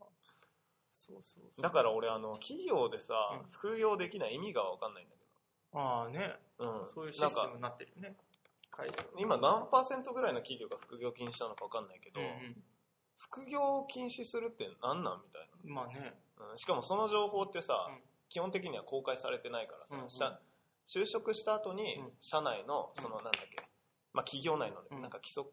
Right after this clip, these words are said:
Speaker 2: ルールブックじゃん。
Speaker 1: うん、うん、うん、うん。
Speaker 2: なん、なんだっけ、まあ、そういう就業ルールに、
Speaker 1: うん。
Speaker 2: お-、ブ-、ブックを開くとようやく見れるみたいな。
Speaker 1: 見えるみたいな。ねえ、だって、そうだよね。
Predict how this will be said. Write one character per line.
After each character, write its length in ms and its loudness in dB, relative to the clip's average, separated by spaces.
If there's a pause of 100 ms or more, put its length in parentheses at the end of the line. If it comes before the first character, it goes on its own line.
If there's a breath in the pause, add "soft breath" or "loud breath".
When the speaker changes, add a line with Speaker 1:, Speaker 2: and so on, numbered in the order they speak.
Speaker 2:
ル 160 -2
ー 40 -4
ル 60 -4
ブ 80 -6
ッ 80 -8
ク 100 -8
じ 60 -8
ゃ 40 -6
ん。 40 -8
Speaker 1:
う 40 -8
ん、 20 -2
う 20 -2
ん、 40 2
う 40 2
ん、 40 -4
う 20 -8
ん。 40 -8
Speaker 2:
な 80 -2
ん、 20 -2
な 60 -6
ん 20 -14
だ 60 -10
っ 80 -12
け、 80 -16 (100)
ま 80 -4
あ、 20 -4
そ 220 -2
う 40 0
い 40 -2
う 20 -4
就 260 0
業 220 4
ル 120 2
ー 40 0
ル 120 0
に、 140 -2
Speaker 1:
う 60 0
ん。 120 -12 (280)
Speaker 2:
お-、 280 0 (200)
ブ-、 240 -10
ブ 80 -2
ッ 80 -6
ク 100 -2
を 40 4
開 220 4
く 100 -8
と 120 2
よ 120 6
う 40 8
や 100 4
く 120 -10
見 100 -8
れ 120 -2
る 100 -10
み 120 -8
た 20 -6
い 20 -4
な。 80 -6
Speaker 1:
見 40 -10
え 40 -12
る 40 -16
み 60 -20
た 160 -20
い 60 -18
な。 920 -20
ね 160 -10
え、 40 -18
だ 60 -20
っ 20 -20
て、 320 -20 (440)
そ 280 -8
う 40 -4 (100)
だ 60 -10
よ 120 -12
ね。 100 -16